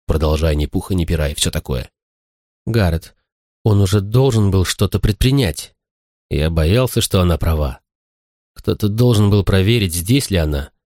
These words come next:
попытаться ее похитить. Я тоже забеспокоился. Через час общее мнение выплеснулось на улицу. Что-то не так, рыбка не клюет.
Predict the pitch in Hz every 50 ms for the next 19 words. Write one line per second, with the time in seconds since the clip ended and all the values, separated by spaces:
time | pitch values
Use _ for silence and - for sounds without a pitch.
0 | _ _ _ - 98 - 101 87 - 95 90 - - - 104 98 98 101 101 -
1 | 110 104 - - 190 147 - - - - - - _ _ _ _ _ _ _ _
2 | _ _ _ - 80 90 110 123 - _ - 131 127 131 120 123 110 110 113 95
3 | 98 - - 98 - - 98 87 76 69 - - - 57 - - _ _ _ _
4 | _ _ _ _ _ _ _ _ _ _ _ _ _ _ _ _ _ _ _ -
5 | - 90 90 87 - - - 151 143 - 131 117 - - 113 104 98 107 135 151
6 | 147 139 131 123 110 95 104 123 120 104 101 - - 95 92 - - 92 87 85
7 | 82 80 73 - - - - - - - - - - - - 117 - - 113 104
8 | 101 101 98 - - 123 120 104 85 - - 98 113 135 135 - - - 104 101
9 | 101 101 - - 101 101 101 107 123 113 - - - _